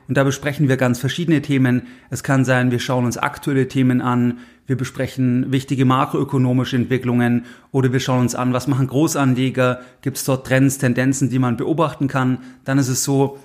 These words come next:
dass du am Sonntag immer als Erster auch über den Newsletter erfährst, wenn es neue Seminartermine gibt von Geldbildung oder sonstige weiterführende Angebote.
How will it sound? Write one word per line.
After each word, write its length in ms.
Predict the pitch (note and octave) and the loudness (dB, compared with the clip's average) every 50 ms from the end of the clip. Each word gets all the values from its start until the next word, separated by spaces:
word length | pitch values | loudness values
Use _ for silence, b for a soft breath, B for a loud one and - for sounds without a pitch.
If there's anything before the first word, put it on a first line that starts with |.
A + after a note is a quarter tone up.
| B B - | B B -6
dass 160 | - C#3 - | -6 -4 0
du 100 | E3+ D3+ | 0 0
am 80 | C3 | 2
Sonntag 460 | A#2+ - C#3+ C3 C#3 - D3+ C#3 B2+ - | 2 2 0 0 0 0 0 -2 -2 0
immer 180 | C#3+ D3+ D#3 | 0 0 0
als 140 | C3 B2+ - | 0 -2 -4
Erster 340 | - B2+ C3+ C3 - - C3 | -2 -2 -2 -2 -4 -4 -4
auch 140 | A#2+ C3 C3 | -4 -2 -2
über 140 | C3+ B2+ | 0 0
den 100 | B2+ B2+ | 0 0
Newsletter 400 | C#3 D#3 D#3+ D3+ D#3+ D3 D3 D3 | 0 0 0 0 -2 -2 -2 -2
erfährst, 560 | - B2 A#2+ - C3+ C3 B2+ B2+ B2+ - - B B B B B B | -4 -4 -4 -2 -2 0 0 0 -2 -6 -14 B B B B B B
wenn 120 | B2+ B2+ C3 | 2 2 2
es 120 | B2 C3 | 2 2
neue 200 | C#3 C3+ C3 C3 | 2 2 2 2
Seminartermine 800 | B2+ C3 B2 A#2+ B2 C3 D3 D#3+ - D#3+ D3 C#3+ C#3+ C#3 C3+ B2+ | 2 2 2 2 2 0 0 -2 -2 0 2 2 4 2 2 0
gibt 180 | C3+ C3+ - | -2 -6 -4
von 120 | - C3+ B2+ | -2 -2 0
Geldbildung 720 | C3 B2+ B2+ B2+ B2+ - C3+ B2+ A2+ B2 B2 B2 B2 A#2+ B B B B B | 2 0 0 0 -2 -2 -2 0 0 0 0 0 0 -2 B B B B B
oder 140 | B2+ B2 B2+ | -2 0 0
sonstige 500 | B2+ C#3+ C#3 C#3 C3+ - C#3 A#2+ B2+ A#2+ | 2 2 0 0 0 -2 -2 -2 0 2
weiterführende 520 | C3 C3 C3+ C#3 C3 - C3+ B2+ B2 A#2+ | 2 2 0 0 -4 -2 -2 -2 0 0
Angebote. 720 | - D3+ F3 D#3 D#3+ B2+ C3+ C3+ C3 C3 C3+ C3 C3 B2+ | 0 0 0 0 0 0 0 0 0 0 0 0 0 -2